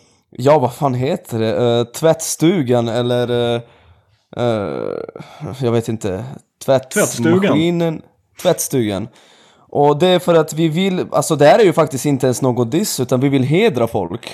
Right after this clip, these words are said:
Speaker 1: Eh, och idag vill vi, <laughs> eh, hedra Blake Griffin som officiellt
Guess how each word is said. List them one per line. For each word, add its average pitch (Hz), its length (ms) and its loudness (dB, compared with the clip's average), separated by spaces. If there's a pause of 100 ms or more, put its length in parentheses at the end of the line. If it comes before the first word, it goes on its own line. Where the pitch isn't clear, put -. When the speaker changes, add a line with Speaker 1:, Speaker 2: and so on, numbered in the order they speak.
(680)
Speaker 1:
Eh, 127 320 4
och 131 380 0
idag 165 300 2
vill 160 160 2
vi, 147 200 4 (960)
<laughs> - 0 -
eh, 135 260 2
hedra 135 760 4 (560)
Blake 151 240 4
Griffin 135 440 -2
som 131 320 0 (140)
officiellt 120 960 0